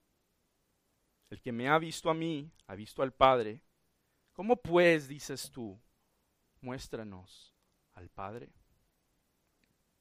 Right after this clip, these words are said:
En este contexto, hermanos, podemos ver que creer en Cristo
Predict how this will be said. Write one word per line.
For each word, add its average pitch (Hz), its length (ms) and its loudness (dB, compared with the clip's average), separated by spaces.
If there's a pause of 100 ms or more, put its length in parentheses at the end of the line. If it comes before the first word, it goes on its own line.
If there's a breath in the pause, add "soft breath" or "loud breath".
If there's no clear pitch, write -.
(640)
En 117 100 -10
este 131 260 0
contexto, 117 760 -2
hermanos, 113 680 -8 (680)
podemos 139 480 2
ver 156 460 8
que 143 140 -10
creer 135 580 4 (280)
en 117 200 -10
Cristo 156 720 -12